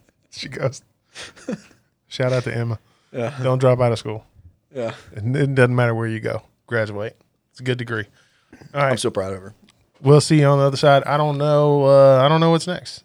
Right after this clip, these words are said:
Speaker 1: after this.
Speaker 2: Yeah.
Speaker 1: I have no idea. We,
Speaker 2: We'll figure it out.
Speaker 1: we might put out six episodes next week. We
Speaker 2: Who
Speaker 1: might
Speaker 2: knows?
Speaker 1: put out six episodes this week. I don't fucking
Speaker 2: Yeah.
Speaker 1: know.
Speaker 2: I'll change my shirt every time.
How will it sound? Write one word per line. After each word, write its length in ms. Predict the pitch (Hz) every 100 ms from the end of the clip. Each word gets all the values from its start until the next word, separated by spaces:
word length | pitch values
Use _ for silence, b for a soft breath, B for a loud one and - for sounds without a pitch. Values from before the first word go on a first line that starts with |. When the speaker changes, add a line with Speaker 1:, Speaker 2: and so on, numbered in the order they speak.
| -
Speaker 1:
after 180 | 127 123
this. 340 | 139 - - _ _ 123
Speaker 2:
Yeah. 120 | 104
Speaker 1:
I 60 | 104
have 80 | 127
no 140 | 139
idea. 260 | 139 143 113 _ _ _
We, 180 | 127 123 _
Speaker 2:
We'll 140 | 113 110
figure 320 | - 107 104
it 60 |
out. 160 | 104 104
Speaker 1:
we 80 | 143
might 260 | 156 143 127
put 120 | 151
out 160 | 147 139
six 260 | 160 143
episodes 460 | 160 139 - 117 113
next 220 | 110 -
week. 160 | 113 104 -
We 60 | 123
Speaker 2:
Who 40 |
Speaker 1:
might 100 | 127
Speaker 2:
knows? 60 | 120
Speaker 1:
put 100 | 131
out 120 | 127
six 180 | 143 131
episodes 380 | 139 131 143 123
this 180 | 156 117
week. 120 | 110
I 60 | 143
don't 140 | 135 _ _
fucking 160 | - 123
Speaker 2:
Yeah. 160 | 107 104
Speaker 1:
know. 240 | 131 139 _ _
Speaker 2:
I'll 120 | 113
change 220 | 123 127 120
my 100 | 117
shirt 220 | 139 123
every 180 | 117 120
time. 200 | 143